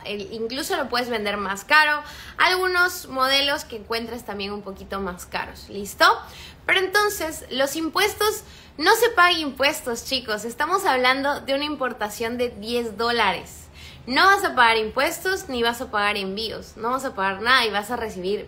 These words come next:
veinte lentes. ¿Se entiende hasta ahí? O sea, estamos hablando que vas a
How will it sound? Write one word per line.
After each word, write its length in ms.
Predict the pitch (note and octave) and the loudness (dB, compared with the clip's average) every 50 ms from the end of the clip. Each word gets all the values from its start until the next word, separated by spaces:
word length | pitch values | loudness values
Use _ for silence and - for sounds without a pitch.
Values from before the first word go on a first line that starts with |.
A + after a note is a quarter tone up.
| - F#3 | -12 -8
veinte 440 | F#3 G#3+ A3 A3+ A#3+ A#3 A3+ A3+ G#3+ | -4 -2 -2 -2 -2 -4 -4 -4 -4
lentes. 640 | G#3 G3 G3 G3 G3 G3 - - - - - - - - - - - - - - - - - - - - - - | -2 -2 -4 -4 -6 -8 -12 -16 -16 -14 -16 -16 -16 -16 -18 -20 -20 -20 -20 -20 -20 -20 -20 -20 -20 -20 -20 -14
¿Se 160 | - - D4 | -4 0 0
entiende 340 | D4 C#4+ C4 E4 F#4 G4 A4 | 0 2 4 2 4 6 6
hasta 280 | A4+ A4 - - C4 A#3+ | 6 6 4 4 2 4
ahí? 300 | A3+ A#3+ B3+ C#4+ F#4 G#4+ - - - - - - - - - - - - - - - - | 4 4 2 0 -4 -8 -14 -18 -20 -20 -20 -20 -20 -20 -20 -20 -20 -20 -20 -20 -20 -14
O 80 | - A3 | -8 0
sea, 360 | B3 C4+ C4+ C4+ B3+ A#3+ G#3+ - - G#3+ | 4 6 6 8 6 4 2 -4 -8 -8
estamos 440 | B3 B3 - D#4 D#4+ F#4 A4 A4 | -8 -4 0 0 2 2 2 2
hablando 720 | G#4 C4+ A#3 A3+ A3+ A#3 B3 C4 C4+ C#4 D4+ E4 F4 F4 F4 | 2 2 2 4 4 4 4 2 2 0 0 0 0 -2 -2
que 140 | - A3+ G#3 | -6 -4 -2
vas 260 | G#3 G#3+ A3+ - - | -2 -2 -2 -2 0
a 260 | D4 D4 D4 D4+ D4 | 2 4 4 4 2